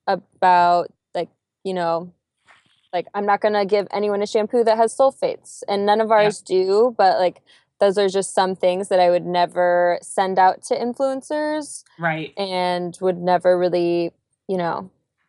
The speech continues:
Speaker 1: like, I don't wanna promote something that people are gonna be like, "Well, why does it have this?" Because I
Speaker 2: And
Speaker 1: think of these things.
Speaker 2: Right. Absolutely. So it has to be something you can stand by. And tell me a little bit about influencer marketing. Are you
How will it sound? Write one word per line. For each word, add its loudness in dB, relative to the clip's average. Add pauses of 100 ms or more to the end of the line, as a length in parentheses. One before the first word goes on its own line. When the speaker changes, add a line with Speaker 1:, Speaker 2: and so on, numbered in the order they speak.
(240)
Speaker 1:
like, 0
I 8
don't 4
wanna 0
promote -4
something -6
that 0
people -2
are 0
gonna -2
be 2
like, 2
"Well, 2
why 4
does -2
it -4
have -2
this?" -8 (580)
Because -4
I 4
Speaker 2:
And -2
Speaker 1:
think -6
of -8 (100)
these -20
things. -20 (180)
Speaker 2:
Right. -4 (440)
Absolutely. -8
So -6
it -2
has -2
to -14
be -8
something -8
you -12
can -16
stand -12
by. -4
And -8
tell -4
me -6
a -6
little 0
bit 0
about 2
influencer -6
marketing. -6
Are -4
you -6